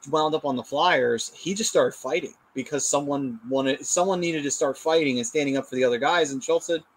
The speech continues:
"I'll do it." And he just started doing it,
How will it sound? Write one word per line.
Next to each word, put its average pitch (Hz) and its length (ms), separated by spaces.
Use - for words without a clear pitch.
"I'll 220 80
do 190 140
it." - 100
And 185 160
he 214 140
just 196 220
started 196 320
doing 254 240
it, 180 100